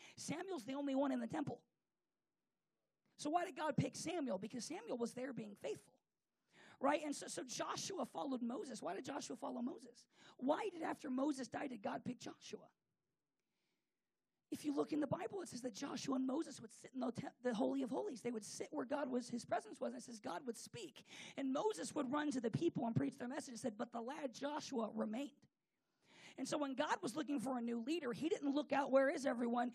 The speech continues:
He looked to the one who was there. He looked to the one who was being faithful. Right? And you can see that. N-, Nathaniel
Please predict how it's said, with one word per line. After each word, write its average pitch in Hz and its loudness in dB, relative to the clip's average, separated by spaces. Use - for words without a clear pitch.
He 427 2
looked 480 -2
to 302 0
the 277 4
one 269 2
who 247 4
was 226 0
there. - -4
He - -4
looked 571 -2
to 285 -8
the 320 -4
one 320 -4
who 269 2
was 302 0
being 240 -2
faithful. - -10
Right? 302 -20
And 285 -12
you 508 -20
can 415 -12
see 453 -8
that. 440 0
N-, 320 -12
Nathaniel 392 0